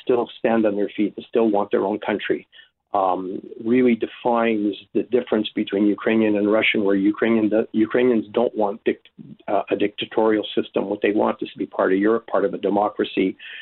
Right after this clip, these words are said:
They're part of a liberal, uh, liberal democracy type tradition. They want to enjoy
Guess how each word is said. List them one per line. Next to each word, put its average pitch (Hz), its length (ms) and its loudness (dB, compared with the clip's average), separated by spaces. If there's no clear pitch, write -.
They're 107 100 0
part 110 260 2
of 95 100 -4
a 92 60 2
liberal, 104 640 2
uh, 98 140 0
liberal 120 380 2
democracy 110 720 0
type 101 260 0
tradition. 107 540 -2
They 98 140 2
want 113 300 0
to 110 120 2
enjoy 104 380 0